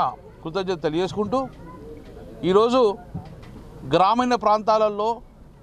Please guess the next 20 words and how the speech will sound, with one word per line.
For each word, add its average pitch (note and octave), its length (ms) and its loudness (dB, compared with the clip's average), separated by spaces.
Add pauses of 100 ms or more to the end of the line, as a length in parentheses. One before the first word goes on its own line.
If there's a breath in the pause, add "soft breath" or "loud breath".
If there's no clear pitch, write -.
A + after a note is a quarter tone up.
(800)
కనుమరుగైన A3+ 600 4 (600)
క్రీడలు, A3 380 2 (1400)
గతంలో A3+ 380 4 (180)
గ్రామీణ A3+ 420 2
ప్రాంతాలలో G#3+ 520 2 (100)
ఖాళీ G3+ 260 2
స్థలం G#3+ 280 0
ఉంటే G3+ 220 -6
కబడ్డీ G3+ 400 -2
కానీ, G3+ 200 -4 (120)
ఖోఖో G3+ 340 0
కానీ, G#3 240 -2 (800)
గిల్లిదండలు A3 540 2
లాంటి G#3 240 2
కానీ G#3 240 -2 (1040)
ఎన్నో C4+ 240 6 (680)
గ్రామీణ A3+ 360 2 (120)
క్రీడలు G#3 280 4 (100)
మనం F3 120 0 (100)
ఆడుకునే F3 260 -4